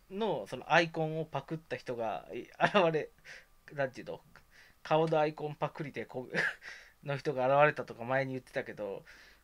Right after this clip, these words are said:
まあ、ノアラさんもね、お-、同じレベルですよね。うん。で、野原さんおそらくね、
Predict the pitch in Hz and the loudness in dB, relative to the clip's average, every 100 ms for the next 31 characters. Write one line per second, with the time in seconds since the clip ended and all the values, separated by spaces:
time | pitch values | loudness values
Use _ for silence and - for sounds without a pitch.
0 | - 120 131 214 165 127 107 98 98 90 | -12 -6 2 4 4 2 -8 -10 -12 -12
1 | 62 67 104 127 117 143 151 151 147 147 | -16 -14 -12 -10 -6 0 0 2 0 0
2 | 104 73 - 82 73 - _ - - 104 | -2 -8 -14 -14 -14 -18 _ -20 -14 -12
3 | 98 95 _ - - - - - _ _ | -12 -16 _ -20 -20 -20 -20 -20 _ _
4 | 139 147 139 123 117 240 330 196 - 123 | -2 0 2 0 -2 -4 0 -2 -2 -4
5 | 117 - 202 135 113 107 104 98 71 | -6 0 0 0 -6 -8 -8 -10 -14